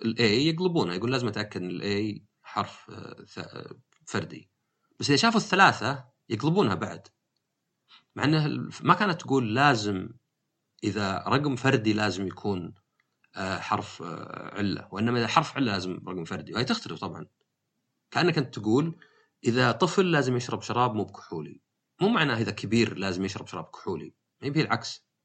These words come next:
لا، أنا ما يهمني إذا، إذا شراب عادي، عصير برتقال، ما يهمني من يشربه. ف-، هاي يسمونها abstraction.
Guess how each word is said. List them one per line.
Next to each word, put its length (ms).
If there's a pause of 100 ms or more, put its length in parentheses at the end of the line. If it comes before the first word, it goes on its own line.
(460)
لا، 140
أنا 80
ما 100
يهمني 320
إذا، 140
إذا 220
شراب 440 (180)
عادي، 760 (960)
عصير 240
برتقال، 460
ما 80
يهمني 300
من 160
يشربه. 420 (640)
ف-، 120
هاي 300 (1040)
يسمونها 300
abstraction. 420